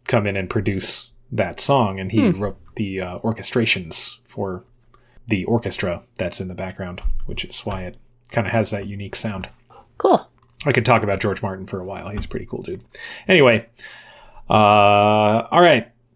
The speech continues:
Speaker 1: Question four. Mammals of the order Artiodactyla have what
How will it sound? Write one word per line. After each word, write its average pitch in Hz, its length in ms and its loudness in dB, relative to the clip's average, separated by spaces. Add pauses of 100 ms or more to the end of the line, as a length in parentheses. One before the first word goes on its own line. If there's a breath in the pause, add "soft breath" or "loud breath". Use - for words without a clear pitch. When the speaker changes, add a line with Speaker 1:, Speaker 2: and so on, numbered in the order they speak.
Speaker 1:
Question 175 480 4
four. 123 760 4 (580)
Mammals 156 580 4
of 131 240 -2
the 131 160 4
order 127 640 6 (200)
Artiodactyla 135 1160 2 (400)
have 123 320 0
what 139 380 2